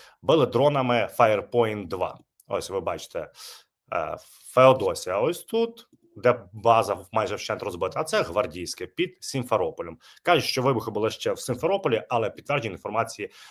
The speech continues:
немає. Так от, що хочу вам сказати, е, що Firepoint два, е, це, ем, ті дрони, яким зменшили дальність польоту, тому що є Firepoint один і Firepoint два. F P один, F P два.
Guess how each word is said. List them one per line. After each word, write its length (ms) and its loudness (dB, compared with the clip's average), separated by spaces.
немає. 380 -4
Так 180 6
от, 120 6
що 220 2
хочу 220 0
вам 100 2
сказати, 420 -4
е, 260 -6
що 220 0
Firepoint 920 4
два, 460 2
е, 440 -4
це, 540 0
ем, 880 -12
ті 160 -2
дрони, 600 0
яким 540 -4
зменшили 960 0
дальність 520 0
польоту, 340 -4
тому 180 -4
що 160 -4
є 160 0
Firepoint 580 0
один 220 -4
і 40 -6
Firepoint 560 -4
два. 260 -12
F 220 4
P 120 4
один, 160 2
F 140 -6
P 100 0
два. 380 0